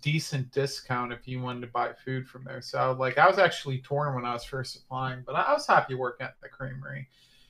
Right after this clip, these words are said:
Like, if I lived on campus, maybe things would be different, but, like, man, I, I'm, you know, I, I did not wanna work in the dining commons, 'cause I don't think,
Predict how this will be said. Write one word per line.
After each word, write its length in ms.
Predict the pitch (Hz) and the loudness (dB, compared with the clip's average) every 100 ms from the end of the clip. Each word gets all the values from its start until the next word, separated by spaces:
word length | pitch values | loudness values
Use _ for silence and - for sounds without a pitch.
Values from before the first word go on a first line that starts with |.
| _ 156 | _ 0
Like, 160 | 156 | 2
if 120 | 165 | 8
I 120 | 196 202 | 10 10
lived 240 | 202 185 | 8 8
on 160 | 165 135 | 6 6
campus, 500 | 151 151 160 - 147 | 2 2 0 -2 -2
maybe 220 | 147 143 | -2 -2
things 280 | 147 143 143 | -4 -6 -4
would 80 | |
be 120 | 143 143 | -6 -2
different, 460 | 143 - 147 135 | -2 -2 -6 -2
but, 200 | 135 123 | -2 0
like, 280 | - 131 139 - _ _ | 0 -2 -4 -10 _ _
man, 160 | 139 135 | -10 -8
I, 140 | 131 123 - - - 131 | -8 -8 -16 -20 -16 -10
I'm, 220 | 127 123 123 123 | -10 -10 -12 -10
you 160 | 131 123 | -8 -6
know, 80 | 123 | -4
I, 160 | 127 120 131 | -4 -6 -6
I 120 | 127 | -6
did 180 | 123 123 | -6 -6
not 240 | 123 123 | -6 -6
wanna 160 | 127 123 | -8 -8
work 220 | 131 123 | -8 -10
in 60 | 127 | -12
the 60 | 131 | -6
dining 380 | 131 131 135 - | -6 -4 -8 -10
commons, 460 | - 139 135 - | -12 -12 -14 -16
'cause 140 | - - | -10 -4
I 100 | 135 | -2
don't 160 | 135 | -2
think, 220 | 143 139 | -4 -6